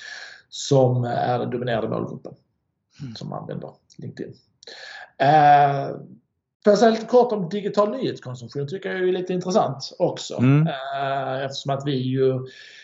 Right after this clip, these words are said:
Speaker 1: eh, pratar om, om media också ibland i den här podden och, eh, har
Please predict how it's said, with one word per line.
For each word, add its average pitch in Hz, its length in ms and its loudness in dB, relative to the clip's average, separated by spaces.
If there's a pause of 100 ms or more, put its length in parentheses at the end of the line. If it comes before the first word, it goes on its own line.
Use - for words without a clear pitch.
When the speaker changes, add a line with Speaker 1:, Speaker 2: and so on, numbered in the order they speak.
(160)
Speaker 1:
eh, - 460 -8
pratar 143 340 2
om, 180 420 0
om - 140 0
media 131 340 2
också 131 260 -4
ibland 120 580 -8
i 101 40 -8
den 113 100 -10
här 113 100 -6
podden - 680 -8
och, 50 220 -6
eh, - 300 -8 (280)
har 117 260 -2